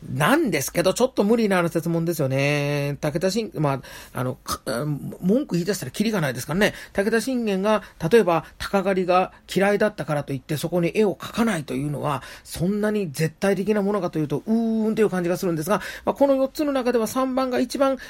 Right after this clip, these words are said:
明確にそれを調べても仕方がないよなっていう気はするのは確か。なので、多分一番明確に、えー、適当でないものを選ぶということですね。で、あの、えーと、これはちょっと思いつきみたいな形で追加しますけども、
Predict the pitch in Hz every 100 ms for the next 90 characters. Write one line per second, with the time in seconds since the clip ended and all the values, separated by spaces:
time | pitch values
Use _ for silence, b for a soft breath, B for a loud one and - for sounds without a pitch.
0 | - 190 285 285 269 254 302 277 247 254
1 | 262 254 254 233 247 214 - 226 220 214
2 | 214 175 165 202 165 147 170 160 175 175
3 | 233 - 165 - - B B B - 175
4 | 165 185 156 B 247 202 208 - 294 294
5 | 277 285 277 269 285 302 - B B -
6 | 170 147 151 - 196 - 214 202 208 247
7 | 202 269 330 143 - - - - 277 320
8 | B B B B 233 254 254 226 226 B
9 | B B - 196 202 196 - 269 262 254
10 | - 160 170 196 202 196 196 185 151 147
11 | 151 139 147 170 180 180 185 185 131 151
12 | 147